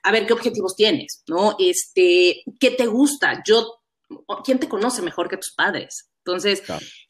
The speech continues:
Speaker 1: ¿qué, qué te gusta hacer? Yo he visto que te apasionas mucho cuando haces esto, cuando haces allá. Siempre con esa guía y acompañamiento que les da la experiencia a los papás,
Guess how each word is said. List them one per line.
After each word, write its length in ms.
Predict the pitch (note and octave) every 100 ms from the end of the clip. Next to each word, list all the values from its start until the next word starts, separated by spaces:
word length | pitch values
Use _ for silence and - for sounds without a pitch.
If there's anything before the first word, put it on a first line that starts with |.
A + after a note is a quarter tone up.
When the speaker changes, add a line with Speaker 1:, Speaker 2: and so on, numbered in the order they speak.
| _
Speaker 1:
¿qué, 300 | B3+ B3 B3
qué 120 | C4
te 160 | C4+ C#4+
gusta 300 | B3 C4 -
hacer? 500 | B3+ B3+ B3 A#3+ -
Yo 180 | C4 A#3
he 60 | B3
visto 280 | B3+ B3 -
que 100 | A3+
te 120 | A3
apasionas 720 | G#3+ G#3 - B3 A#3 A#3+ A#3
mucho 360 | A3+ B3 B3 G3
cuando 220 | F#3+ G3+
haces 260 | G3+ G#3+ A3
esto, 280 | A3 A3
cuando 200 | - F#3
haces 180 | G3 G3
allá. 400 | F#3 F3+ F#3 F#3 - - _ _ -
Siempre 500 | - C#4 D4+ D#4+ F#4
con 160 | C#4+
esa 180 | C4 C4+
guía 160 | A#3+ A#3+
y 80 |
acompañamiento 1120 | B3 A3 G3 E3 F3 F3 G3 F#3+ F#3+ E3 - - _ _ _ _ _
que 140 | A#3+
les 240 | A#3 G#3+ G#3
da 120 | A#3
la 80 | C4+
experiencia 640 | C4+ - E3 C#3+ C#3 -
a 40 | D#3
los 180 | -
papás, 440 | - - D3 D3